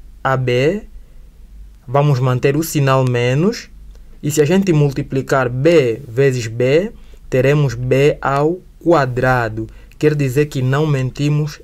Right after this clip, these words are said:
em nada. Agora, o que que a gente precisa fazer? Veja que aqui temos o produto de duas expressões. A nossa primeira que multiplica a segunda.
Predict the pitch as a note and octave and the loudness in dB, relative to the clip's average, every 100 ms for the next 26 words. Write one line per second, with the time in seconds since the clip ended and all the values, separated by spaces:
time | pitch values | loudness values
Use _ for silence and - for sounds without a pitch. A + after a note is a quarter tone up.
0 | - D3 D#3+ F3+ D3+ A#2+ B2 B2+ A#2 A2 | -4 0 0 -2 -6 -4 0 0 0 -4
1 | G#2 - - - - - - - - - | -10 -12 -18 -20 -20 -20 -20 -20 -20 -20
2 | - - C#3+ D#3 D#3 D3+ D3 B3 G3+ D3 | -12 -4 -2 2 4 4 2 0 -2 0
3 | E3 D#3 B2+ C3 D3 C3 A#2+ - A2+ G#2+ | 0 -2 -4 -4 -2 -2 -2 -4 -6 -6
4 | A2+ G2+ - - - - - - - - | -6 -8 -12 -20 -20 -20 -20 -20 -20 -14
5 | B2 D#3+ G3+ E3+ D3 B2+ E3+ D3+ F#3 F3+ | 0 2 2 0 -2 -4 -4 -2 0 0
6 | D3 C3 - C3 B2+ C#3+ A#3+ - F#3 C3+ | 0 -2 -4 -4 -2 0 0 -2 -2 0
7 | B2 C3+ F#3 F#3 D#3+ - - G#3 G3+ - | 0 0 0 0 -2 -4 0 0 0 -2
8 | B2+ A#2+ A#2 A2 - - - - - - | -2 -2 -6 -14 -18 -20 -20 -20 -20 -20
9 | - - B2+ C#3+ C#3+ B2 B2 B2 C#3+ G3+ | -14 -4 -2 0 -2 -2 -2 0 2 4
10 | B3 B3 G#3+ F3 D3 F#3 G3 - - C3 | 4 2 -2 -2 0 2 0 -4 -6 -6
11 | C3+ D#3+ - D#3 - E3 A#2+ B2 A2+ G#2 | -6 -8 -6 -8 -4 -4 -4 -6 -6 -8
12 | G#2+ | -12